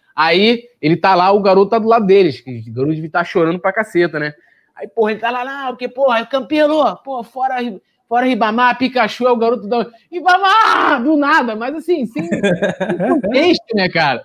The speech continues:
Speaker 1: Eu vou achar o, aqui só pra botar o áudio, porque assim, é muito engraçado, mano. Tipo assim, é, eu tenho pena do garoto, eu acho que, né, o pai não deveria fazer aquilo ali com o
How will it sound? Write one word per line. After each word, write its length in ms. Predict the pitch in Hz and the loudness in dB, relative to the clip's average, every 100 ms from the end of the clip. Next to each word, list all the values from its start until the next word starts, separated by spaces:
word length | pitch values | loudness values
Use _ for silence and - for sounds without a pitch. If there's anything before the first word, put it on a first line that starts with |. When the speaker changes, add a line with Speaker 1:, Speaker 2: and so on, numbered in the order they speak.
| - _ | -14 _
Speaker 1:
Eu 100 | 185 | 2
vou 140 | 208 294 | 2 2
achar 300 | 269 247 233 | 0 2 2
o, 80 | 196 | 2
aqui 200 | 180 180 | -2 -6
só 120 | 269 | -4
pra 80 | 285 | -4
botar 300 | 262 - 208 | -2 -2 0
o 100 | 175 | 2
áudio, 380 | 196 180 139 131 | 4 2 0 -8
porque 160 | - 269 | -10 -8
assim, 220 | 269 185 | -6 -4
é 120 | 240 | -4
muito 240 | 277 269 | -4 -6
engraçado, 800 | 262 294 294 285 - 180 196 180 | -10 -6 -6 -8 -4 0 2 2
mano. 260 | 131 120 117 | 0 -4 -8
Tipo 160 | - 202 | -6 -4
assim, 300 | 220 170 - _ _ - | -2 -4 -6 _ _ -8
é, 300 | 175 160 165 | -6 -2 -2
eu 200 | 160 160 | -2 0
tenho 200 | 208 233 | 0 2
pena 280 | 196 208 | 2 2
do 80 | 180 | 2
garoto, 460 | 156 151 151 185 151 | 2 2 2 0 0
eu 60 | |
acho 220 | 143 147 - | -2 -4 -2
que, 300 | 156 127 - _ _ - | -2 -2 -4 _ _ -6
né, 180 | 135 139 | -2 0
o 80 | 120 | 0
pai 220 | 143 147 | -2 -2
não 80 | 147 | 0
deveria 340 | 143 139 143 | -2 -2 -4
fazer 260 | 139 131 135 | -6 -6 -6
aquilo 200 | 139 135 | -6 -6
ali 160 | 135 | -6
com 160 | 131 | -6
o 40 | 147 | -10